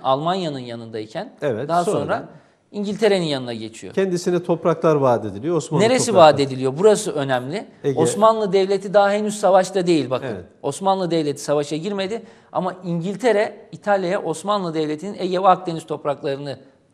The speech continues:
Speaker 1: vaat ediyor.
Speaker 2: Onun için de saf değiştiriyor.
Speaker 1: Onun için de saf
Speaker 2: Peki
Speaker 1: değiştiriyor.
Speaker 2: hocam, hemen sıcağı sıcağına, e, devam edelim.
Speaker 1: Evet.
Speaker 2: Osmanlı Devleti'nin bu,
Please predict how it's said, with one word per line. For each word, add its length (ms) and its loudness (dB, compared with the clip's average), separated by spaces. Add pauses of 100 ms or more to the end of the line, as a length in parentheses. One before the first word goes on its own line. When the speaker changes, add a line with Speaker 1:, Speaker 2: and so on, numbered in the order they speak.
Speaker 1:
vaat 300 2
ediyor. 300 -14 (200)
Speaker 2:
Onun 160 -4
için 280 -10
de 180 -4
saf 320 0
değiştiriyor. 440 -10
Speaker 1:
Onun 200 -2
için 200 -8
de 80 -2
saf 260 -2
Speaker 2:
Peki 140 -16
Speaker 1:
değiştiriyor. 320 -2
Speaker 2:
hocam, 200 -2
hemen 200 -2
sıcağı 380 -4
sıcağına, 420 -8
e, 360 -6 (140)
devam 260 0
edelim. 240 -4
Speaker 1:
Evet. 120 -10
Speaker 2:
Osmanlı 380 -8
Devleti'nin 460 -6
bu, 240 -6